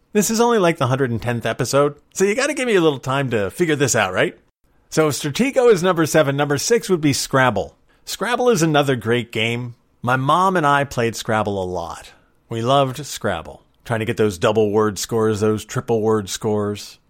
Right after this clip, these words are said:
using the Q, finding a place to put the Z, and if you could get the X in there, oh, you could get some good points. So we like Scrabble.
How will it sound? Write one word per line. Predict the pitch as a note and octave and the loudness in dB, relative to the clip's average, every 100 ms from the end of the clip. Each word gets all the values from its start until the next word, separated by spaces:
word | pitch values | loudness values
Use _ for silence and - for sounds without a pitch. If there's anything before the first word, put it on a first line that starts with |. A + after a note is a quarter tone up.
| - | -6
using | B2 B2+ B2+ | -2 0 0
the | A#2+ | -2
Q, | - - A#2 A2+ G#2+ G#2+ - | -4 -8 -4 -2 -2 -6 -12
finding | - B2+ C3 | -4 -2 -2
a | B2 | -2
place | B2+ A#2+ | -2 -2
to | A2+ | -4
put | B2 - | -6 -4
the | A#2+ | -6
Z, | F#2+ G#2+ G#2+ G#2 G2+ - - | -4 -4 -4 -6 -10 -16 -10
and | C3+ | -6
if | G#2 | -6
you | |
could | A#2 G#2+ | -8 -8
get | D3 | -8
the | C3+ D3 - | -10 -10 -10
X | A#2+ - | -6 -4
in | C#3 B2+ | -4 -2
there, | B2+ B2+ A#2 _ - | 0 -2 -6 _ -2
oh, | D#3 D3+ | 2 2
you | C#3 C3+ | 0 -4
could | B2 | -4
get | B2 A#2 | -4 -4
some | A#2+ | -4
good | A#2+ G#2 | -4 -6
points. | A2+ F#2+ D#2 - - _ _ | -8 -8 -10 -16 -16 _ _
So | - D#3 | -2 2
we | F3+ | 4
like | G3+ F#3+ | 4 2
Scrabble. | - - A2+ F#2+ D#2+ | 0 0 0 0 -6